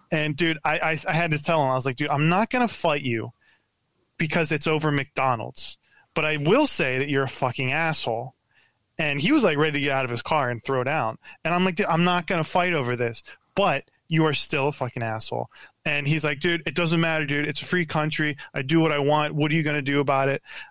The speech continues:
And you know, I was just like, "You gotta be fucking kidding me, dude. Like, I can't believe that." I was like, "You're a piece of shit. We live in a fucking society where people have to respect the rules." And he's like, "No one behind me cares." And I'm like, "Yeah, it's 'cause this funk, this, oh, I'm gonna get into it now."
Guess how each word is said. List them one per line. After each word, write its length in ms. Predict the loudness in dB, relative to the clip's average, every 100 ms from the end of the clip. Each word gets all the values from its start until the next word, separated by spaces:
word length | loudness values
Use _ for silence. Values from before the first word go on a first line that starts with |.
| _
And 300 | -4 -2 -2 -6 _ _ _ _ _ _ -4
you 100 | -2
know, 80 | 0
I 140 | 0 0
was 100 | 0
just 200 | -4 -4
like, 160 | -4 -4
"You 80 | -8
gotta 120 | -8
be 80 | -6
fucking 360 | -6 -8 -12 -10
kidding 240 | -8 -8
me, 120 | -10
dude. 280 | -8 -6 -4
Like, 240 | -4 -6 -4
I 100 | -6
can't 260 | -4 -4
believe 300 | -2 0 0
that." 80 | 0
I 40 | -2
was 120 | 0
like, 140 | 0
"You're 120 | 0 0
a 40 |
piece 240 | 0 0
of 80 | 0
shit. 260 | 0 0 0
We 80 | 2
live 160 | 2 2
in 60 |
a 40 | 0
fucking 360 | 0 0 0
society 560 | -2 0 2 2 0 0
where 140 | 0
people 320 | 0 -2 0
have 120 | 0 0
to 100 | 0
respect 380 | 0 -2 -2 0
the 80 |
rules." 360 | 2 2 2 -2
And 200 | -8 -6 0
he's 100 | 2
like, 80 | 4
"No 120 | 4
one 120 | 6
behind 340 | 6 4 2
me 100 | 2
cares." 360 | 0 0 0 2
And 60 | 2
I'm 60 |
like, 160 | 2 2
"Yeah, 140 | 2 2
it's 80 | 2
'cause 200 | 0 -2 -10 -6
this 140 | -2 0
funk, 300 | 2 2 2
this, 200 | 0 0 -4
oh, 180 | -2 2
I'm 160 | 4 2
gonna 120 | 0
get 140 | 0 -2
into 280 | 0 0
it 80 | -2
now." 260 | -2 -2